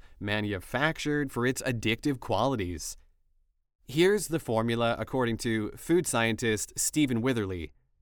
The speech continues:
One, salt and sugar, two major pleasure solutes.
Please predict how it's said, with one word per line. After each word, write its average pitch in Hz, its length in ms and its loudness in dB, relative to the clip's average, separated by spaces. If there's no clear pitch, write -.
One, 160 560 0
salt 123 460 0
and 165 100 -4
sugar, 104 480 -4
two 127 180 0
major 113 380 0
pleasure 98 380 -4
solutes. 92 680 -4